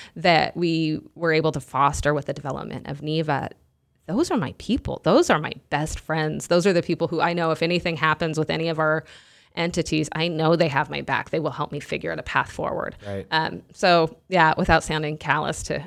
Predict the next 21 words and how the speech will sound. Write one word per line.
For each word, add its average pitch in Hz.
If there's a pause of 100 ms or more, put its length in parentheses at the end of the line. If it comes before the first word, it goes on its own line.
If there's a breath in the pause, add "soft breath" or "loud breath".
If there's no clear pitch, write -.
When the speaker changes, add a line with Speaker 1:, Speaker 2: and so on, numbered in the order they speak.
Speaker 1:
all 180
of 160
the 151
horrible 151
things -
that -
happened -
due -
to -
co-, - (120)
covid, 196
covid 202
was 156
my 156
be-, 165
the 165
best 175
thing, 196 (100)
Speaker 2:
Yeah. 131
Speaker 1:
best -
failure 254